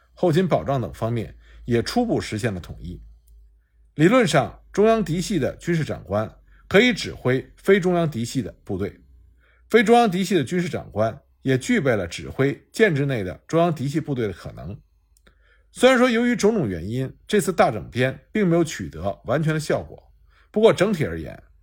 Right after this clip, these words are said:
对于中国军队的整体战斗力的提高还是起到了相当大的作用。那王敬久的八二七师在整编中就成为了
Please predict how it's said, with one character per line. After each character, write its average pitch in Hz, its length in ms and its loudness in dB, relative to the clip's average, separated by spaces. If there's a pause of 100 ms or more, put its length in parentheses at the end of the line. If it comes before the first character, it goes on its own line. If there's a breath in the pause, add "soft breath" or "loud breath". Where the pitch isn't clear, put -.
(120)
对 175 140 8
于 196 60 4
中 226 200 0
国 196 120 4
军 202 200 -2
队 160 160 2
的 - 280 -10
整 - 160 0
体 147 120 -2
战 135 160 -2
斗 131 100 -2
力 143 120 -2
的 95 100 -6
提 101 220 -12
高 139 380 0
还 120 160 -2
是 127 120 0
起 - 180 -10
到 98 180 -4
了 - 140 -12 (100)
相 160 240 2
当 147 140 2
大 120 120 -2
的 71 60 -10
作 - 200 -14
用。 - 80 -18 (560)
那 269 140 4
王 247 220 4
敬 269 120 -4
久 147 160 0
的 120 200 -2
八 175 160 -2
二 165 120 4
七 147 220 -8
师 139 420 -10 (280)
在 160 160 2
整 95 200 -6
编 123 160 -6
中 123 240 -4 (300)
就 165 160 0
成 135 240 -6
为 135 140 -2
了 127 240 -4